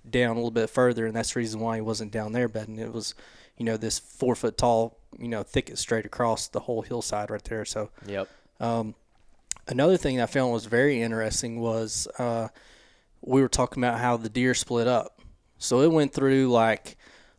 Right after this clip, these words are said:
Speaker 1: August, September, October, November in, in these bucks that were tagged. And we had a buck,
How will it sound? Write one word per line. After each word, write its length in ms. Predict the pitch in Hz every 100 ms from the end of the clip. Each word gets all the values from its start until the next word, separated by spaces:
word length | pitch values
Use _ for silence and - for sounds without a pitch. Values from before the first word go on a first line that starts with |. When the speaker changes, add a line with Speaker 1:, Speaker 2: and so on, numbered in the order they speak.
| _
Speaker 1:
August, 720 | 131 131 131 139 127 - - - _
September, 800 | - 123 - 143 131 127 127 120 -
October, 760 | 117 117 - 135 131 131 127 127 _ _ _
November 640 | 117 110 123 135 135 131 - _ _ _ _ _ -
in, 340 | 123 120 120 - _
in 140 | 123
these 200 | 123 113
bucks 380 | - - 123 -
that 120 | 123
were 80 | 104
tagged. 500 | - 139 131 - - - _ _ - -
And 500 | 123 120 117 113 113 - _ _ - - - _
we 200 | - 127
had 180 | 135 123
a 40 |
buck, 300 | 113 127 120